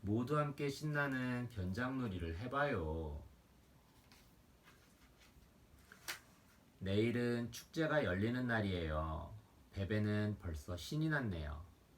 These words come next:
누구로 변장하면 좋을까? 공주? 아니면 요정?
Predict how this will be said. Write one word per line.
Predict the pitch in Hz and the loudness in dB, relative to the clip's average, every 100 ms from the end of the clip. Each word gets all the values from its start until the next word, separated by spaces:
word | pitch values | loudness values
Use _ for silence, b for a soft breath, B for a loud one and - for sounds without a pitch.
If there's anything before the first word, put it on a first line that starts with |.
| - - - - - - - - - - - - - - - - | -20 -20 -20 -20 -20 -20 -20 -20 -20 -20 -20 -20 -20 -20 -20 -16
누구로 | 147 143 151 156 208 240 | -8 -4 -2 0 2 2
변장하면 | 233 214 196 190 165 151 | 2 2 4 4 2 0
좋을까? | 139 131 117 - 240 240 - - - - - - - 107 | -2 -4 -6 -4 0 2 2 0 -4 -12 -20 -18 -16 -12
공주? | - 107 104 101 107 202 269 277 - - - - | -4 0 2 0 0 -2 -4 -8 -18 -20 -20 -12
아니면 | - 110 120 123 123 120 120 120 120 120 71 | -2 -2 0 -2 0 0 2 0 0 -2 -6
요정? | 92 95 90 156 202 240 277 | -6 -4 -2 2 4 2 -2